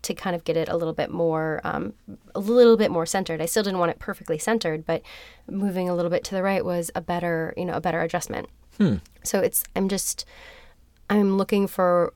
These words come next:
Speaker 1: not only what I see in the frame and whatever, what's around the frame, but then what happens when I go on my toes or when I, you know, take a step to the left or the right.
Speaker 2: Hmm. D-, are you, um, when we first started talking about composition, we were talking about,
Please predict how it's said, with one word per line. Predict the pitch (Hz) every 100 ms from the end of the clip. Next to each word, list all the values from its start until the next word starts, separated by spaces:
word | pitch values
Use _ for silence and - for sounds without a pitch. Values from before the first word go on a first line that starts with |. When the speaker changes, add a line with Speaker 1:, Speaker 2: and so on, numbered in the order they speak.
| _
Speaker 1:
not | 202 190 190
only | 190
what | 180
I | 170
see | -
in | 175
the |
frame | 165 175 170
and | 165
whatever, | 170 170 165
what's | 160 180 185 170
around | 170 170
the | 196
frame, | 247 247 262
but | 240 208
then | 180 180
what | 185
happens | - 180 175 170 170 165
when | 165 160
I | 160 165 165 - - -
go | 202
on | 190
my | 190
toes | 185 180 170 160
or | 170 170
when | 170
I, | 170 180 208 -
you | 202
know, | 185
take | - 175
a |
step | - 165
to | -
the | 175 165 -
left | - -
or | 175
the |
right. | 170 165 - _
Speaker 2:
Hmm. | - 110 - - - - 110
D-, | -
are | - 123
you, | 139 147 170 175 160 151 - _ _ _
um, | 107 104 101 85 - 95 -
when | - 120 127
we | 123
first | - 147 -
started | - 110 95
talking | - 101 101
about | 92 92
composition, | 92 95 95 110 101 95
we | 90
were | 95
talking | - 92 95
about, | 95 87 92 95 -